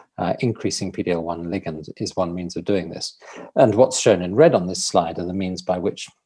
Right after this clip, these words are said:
you might consider interrupting this process and,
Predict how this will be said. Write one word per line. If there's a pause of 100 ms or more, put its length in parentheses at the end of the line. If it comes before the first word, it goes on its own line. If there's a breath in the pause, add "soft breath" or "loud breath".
(680)
you
might
consider
interrupting
this
process (400 loud breath)
and,